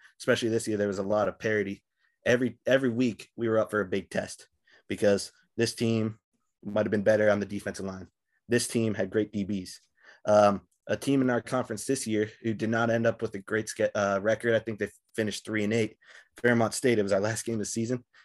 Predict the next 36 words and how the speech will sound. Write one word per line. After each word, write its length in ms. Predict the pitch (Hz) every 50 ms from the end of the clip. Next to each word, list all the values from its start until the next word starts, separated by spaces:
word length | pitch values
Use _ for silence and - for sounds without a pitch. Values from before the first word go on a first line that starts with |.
| _ _ _ _ _ -
I'm 100 | 101 98
telling 240 | - 120 113 117
you, 80 | 113 113
that's 160 | 110 110 -
the 60 | -
best 260 | 92 - 113 - - -
three 160 | 117 113 110
and 80 | 107
eight 140 | 107 104 -
team 180 | - 107 104 101
I've 140 | 98 95 95
ever 160 | 95 90 95
seen 180 | - 101 95
play 180 | 90 - 101 92
football. 480 | - - 110 101 - - 101 98 101 - _ _ _ 104
They 80 | 104
had 80 | 104 101
a 60 | 95
great 260 | 87 - 107 113 104
defense. 420 | - 110 101 - 113 104 98 - - _ _ _ - - _ _
Their 100 | - 104
D 160 | 101 110 113
Bs 220 | 104 113 117 104 95
were 80 | 95
very 320 | 87 87 98 107 110 104 98
good. 280 | 95 98 95 95 90 - _ _ _ _ _ _ -
They 80 | 107
had 80 | 104 92
a 40 | 95
really 260 | 101 110 120 120 107
good 180 | 101 110 98
linebacker. 640 | 101 110 113 113 104 98 101 101 101 - 104 101 - - _ -
He 120 | 104 104
wore 220 | 104 104 104 107
number 280 | 104 104 104 101 101 98
one, 360 | 101 107 104 101 104 104 104